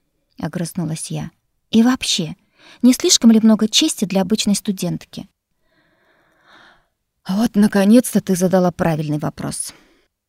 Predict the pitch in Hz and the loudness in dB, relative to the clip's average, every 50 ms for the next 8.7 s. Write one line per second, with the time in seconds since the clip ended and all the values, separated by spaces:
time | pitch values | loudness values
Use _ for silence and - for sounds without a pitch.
0 | _ _ _ _ _ _ - - 226 - - 302 302 294 277 - - - 262 269 | _ _ _ _ _ _ -6 -4 -4 -2 -2 0 0 2 0 0 -2 -2 0 2
1 | 277 254 240 220 190 175 208 226 - - - 185 180 - - - 175 170 - - | 2 2 2 0 0 -4 -6 -8 -6 -6 -8 -8 -8 -8 -8 -8 -8 -8 -8 -10
2 | - 170 - - 156 - - - 165 156 151 147 151 156 _ _ - 220 233 233 | -10 -12 -10 -12 -14 -14 -12 -12 -10 -10 -10 -10 -12 -14 _ _ -6 -4 -4 -4
3 | - 220 208 - _ _ _ _ - 196 226 233 240 226 226 269 277 233 190 175 | -4 -6 -6 -8 _ _ _ _ -4 0 2 2 2 2 2 2 2 2 2 0
4 | - - - 180 170 165 160 160 170 175 190 214 226 - - - _ _ _ _ | -4 -6 -6 -6 -6 -6 -8 -6 -6 -4 -4 -4 -4 -6 -10 -14 _ _ _ _
5 | _ - 214 202 - 269 254 - 214 190 - - - 180 - - 214 214 214 220 | _ -8 -6 -4 -2 -2 0 0 -2 -2 -2 -6 -8 -8 -6 -4 -2 -2 -2 -4
6 | _ - 190 185 165 175 175 170 - _ _ _ - 160 165 180 160 - 170 165 | _ -4 -6 -4 -4 -4 -6 -6 -8 _ _ _ -12 -8 -6 -6 -6 -6 -8 -8
7 | - - 156 - - - - - - - - - 208 226 233 - 170 - - 170 | -8 -8 -10 -10 -10 -12 -10 -12 -12 -8 -4 -2 -2 -2 -2 -4 -8 -10 -10 -10
8 | - - 175 175 - - - - 170 160 156 156 151 - | -10 -10 -10 -10 -12 -12 -12 -10 -8 -8 -8 -8 -10 -12